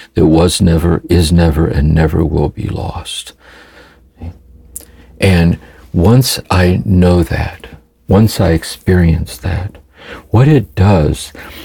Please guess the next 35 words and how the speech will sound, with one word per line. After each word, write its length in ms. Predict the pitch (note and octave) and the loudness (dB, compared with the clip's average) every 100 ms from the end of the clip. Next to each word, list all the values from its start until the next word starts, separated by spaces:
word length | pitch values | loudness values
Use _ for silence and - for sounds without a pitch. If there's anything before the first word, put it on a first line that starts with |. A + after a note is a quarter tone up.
| - | -6
it 120 | - F#2+ | 0 2
empowers 840 | F2+ E2 - A2+ B2 G#2+ E2 - | 2 0 -2 2 2 2 0 0
me 240 | D#2+ D2+ - | 0 0 0
or 120 | E2+ | 2
moves 720 | E2+ F2 G2+ A2+ G#2+ - - | 4 4 4 4 2 -2 -4
me 160 | - D2 | -2 0
and 140 | C#2+ | 0
sensitizes 1160 | D2+ - A2 A2 - E2 - D2 D2+ - - - | -2 0 0 2 0 -4 -2 -2 -2 -4 -8 -6
me 260 | G#2+ - - - - - - | -4 -6 -10 -18 -20 -20 -8
to 100 | - | -2
be 180 | F2 F2+ | 0 2
responsive 880 | F2 E2+ - G#2+ A2 G#2+ - D#2 - - - - | 2 0 -2 0 2 0 -2 -2 -4 -12 -18 -2
to 140 | F#2+ | 0
those 360 | E2+ F#2+ G2+ G#2+ | 4 4 2 2
around 360 | F2 F2 E2+ | 2 2 2
me 180 | E2+ E2 | 2 2
who 220 | D#2+ F2 | 0 0
are 140 | - D#2 | 0 -2
forsaken. 760 | - - - - - - F#2+ G#2 | -2 -4 0 0 0 -6 -6 -4
We 120 | E2+ | -2
can 160 | - E2 | 0 -2
see 260 | - A2 | 0 0
it 60 | F2+ | 2
in 80 | E2+ | 2
that 200 | D#2+ - | 0 0
look 260 | F#2+ - | 0 0
in 120 | E2 | 0
their 180 | D#2 D2+ | 0 0
eyes, 400 | D2 D2+ D2+ - - - - | 0 -2 -4 -6 -12 -12 0
in 100 | E2 | 0
the 100 | E2 | 0
tone 360 | - F#2 F2+ | -2 0 2
of 120 | E2 E2 | 2 0
their 160 | D#2 | -2
voice. 760 | D#2+ E2+ E2 D2+ D#2 - - | -2 -2 0 -2 -6 -12 -14